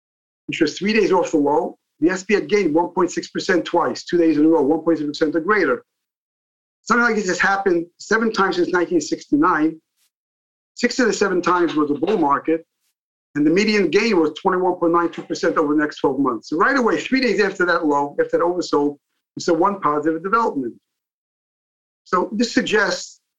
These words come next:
that this development, this is not bubble development, this is bull, bull market development. On, uh, November fifth, which was four days off the low, the S and P gained in value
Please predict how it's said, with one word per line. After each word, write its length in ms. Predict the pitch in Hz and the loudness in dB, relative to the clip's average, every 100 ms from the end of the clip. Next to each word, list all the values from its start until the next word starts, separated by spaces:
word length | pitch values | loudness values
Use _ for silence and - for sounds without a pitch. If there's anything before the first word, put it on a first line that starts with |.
| _ _ | _ _
that 200 | 165 156 | -2 0
this 140 | 196 - | -2 -2
development, 540 | 160 185 180 160 196 | -2 0 0 0 -2
this 80 | 180 | 0
is 40 | |
not 200 | 175 151 | 0 0
bubble 260 | 160 254 196 | 0 0 0
development, 500 | 156 151 156 160 156 | 0 0 0 0 0
this 140 | 147 | -2
is 160 | 165 151 147 | -2 -4 -6
bull, 300 | 156 208 156 | -2 -2 0
bull 180 | 196 | 0
market 300 | 180 131 127 | 2 0 -4
development. 480 | 117 123 120 113 107 _ _ _ _ _ _ _ - _ | -6 -4 -4 -6 -18 _ _ _ _ _ _ _ -20 _
On, 320 | 156 160 160 | 0 2 2
uh, 200 | 160 151 - _ _ _ - | 2 0 -4 _ _ _ 0
November 400 | 151 202 196 - | 2 2 0 -2
fifth, 420 | 147 - - _ _ _ _ 147 | -2 -2 -4 _ _ _ _ -10
which 160 | 147 | -2
was 280 | 156 147 - _ _ - | -2 -2 -6 _ _ -2
four 160 | 240 | 2
days 180 | 202 151 | 2 2
off 160 | 143 117 | 2 0
the 80 | 143 | 0
low, 340 | 131 160 - _ _ _ _ - | 0 -2 -4 _ _ _ _ -4
the 60 | 180 | -2
S 120 | 185 | -2
and 80 | 220 | -2
P 80 | 202 | 0
gained 320 | 175 202 202 | 2 2 2
in 140 | 190 | 0
value 580 | 202 208 180 165 170 | 2 2 2 2 2